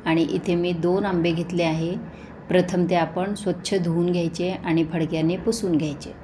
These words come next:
नंतर त्याचा देठाकडचा थोडासा भाग काढून टाकायचा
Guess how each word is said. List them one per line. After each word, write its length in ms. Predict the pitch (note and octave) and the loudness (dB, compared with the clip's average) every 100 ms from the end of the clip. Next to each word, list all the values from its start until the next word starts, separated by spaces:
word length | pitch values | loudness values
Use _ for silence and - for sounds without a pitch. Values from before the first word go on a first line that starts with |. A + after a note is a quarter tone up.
| - - - - - | -14 -14 -14 -10 -2
नंतर 360 | F#3 F#3 G#3+ A3+ | 0 0 0 0
त्याचा 300 | A3 G#3+ G#3+ | 0 2 2
देठाकडचा 840 | G3 F#3+ G3+ G3+ G3+ - G#3 A#3+ - | 2 2 0 -2 -2 0 0 -2 -2
थोडासा 380 | F#3+ F3 F3 F#3+ | 0 2 2 0
भाग 200 | E3 E3+ - | -2 -4 -2
काढून 300 | D#3 D#3 F#3 | 0 0 0
टाकायचा 520 | F#3+ F3+ E3+ E3 F3+ | -2 -2 -4 -2 -2